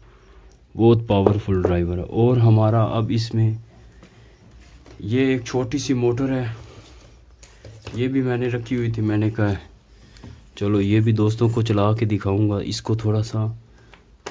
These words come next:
एक नट की ज़रूरत पड़ेगी, ये मैं इसका इधर से ले लिया मैंने,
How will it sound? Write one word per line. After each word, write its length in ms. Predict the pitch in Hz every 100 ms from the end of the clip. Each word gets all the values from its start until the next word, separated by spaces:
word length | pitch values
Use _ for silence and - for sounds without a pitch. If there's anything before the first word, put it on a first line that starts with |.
| - _ -
एक 260 | 110 113 113
नट 260 | 110 120 120
की 140 | 131
ज़रूरत 300 | 107 107 117 113
पड़ेगी, 380 | 117 127 123 113 - - - - - - - - - - - - - - - _ - - - - - - - 113
ये 160 | 120
मैं 200 | 113 110 110
इसका 340 | - - 107
इधर 240 | 104 104 113
से 160 | 113
ले 160 | 107 104
लिया 240 | 107 107
मैंने, 260 | 95 92